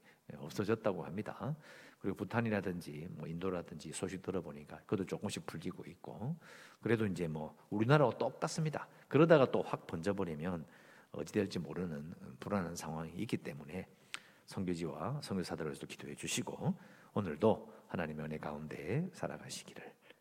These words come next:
주의 이름으로 축원합니다. 기도하겠습니다. 주님 감사합니다. 오늘도 예배함으로 또 하루를 시작합니다.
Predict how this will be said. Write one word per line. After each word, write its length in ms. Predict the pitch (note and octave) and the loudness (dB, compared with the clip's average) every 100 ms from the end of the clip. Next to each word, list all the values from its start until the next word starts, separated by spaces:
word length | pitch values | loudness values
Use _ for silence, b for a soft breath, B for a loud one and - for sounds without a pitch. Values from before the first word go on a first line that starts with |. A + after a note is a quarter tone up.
| - | -10
주의 200 | D2+ C#2 | -6 -4
이름으로 680 | C#2 B1 - D2+ C3 E3 - | -4 -6 -4 2 2 2 -2
축원합니다. 960 | - - B2+ C3 C3 C#3+ - E2+ C#3 E3 B B B B - | -12 -10 -8 -8 -8 -6 0 6 6 6 B B B B 0
기도하겠습니다. 880 | F#2 D#2+ C#2+ - D2 C#2 - - - - _ _ _ _ _ _ _ - B B B B B B B _ - | 4 4 2 -2 -2 -2 -2 -4 -10 -20 _ _ _ _ _ _ _ -18 B B B B B B B _ 0
주님 360 | G2+ G2 G2 | 6 8 6
감사합니다. 1040 | F#2 E2+ F#2 F2 F2 D#2+ E2 D#2+ D2+ - - | 4 2 4 4 2 2 2 2 0 -6 -2
오늘도 300 | F#2 E2 F2 | 0 2 4
예배함으로 800 | F2 F2 F2 E2+ E2 C#2+ F2 E3 - | 2 2 2 2 -2 0 2 2 2
또 80 | D#2+ | 0
하루를 540 | D#2+ E2 D#2+ D#2+ E2 | 0 -2 -2 -2 -4
시작합니다. 840 | - - - E2 - C#2 - - | -6 -10 -10 -14 -10 -8 -8 -10